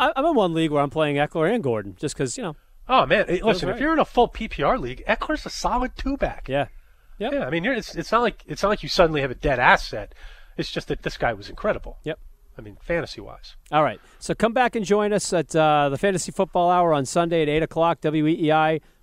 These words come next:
Speaker 1: Radio Network. Let's, uh, check out Pete's podcast at rotobahn dot com.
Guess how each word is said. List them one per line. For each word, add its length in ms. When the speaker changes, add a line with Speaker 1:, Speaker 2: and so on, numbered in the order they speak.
Speaker 1:
Radio 520
Network. 560
Let's, 200
uh, 220
check 220
out 140
Pete's 200
podcast 520
at 40
rotobahn 400
dot 200
com. 320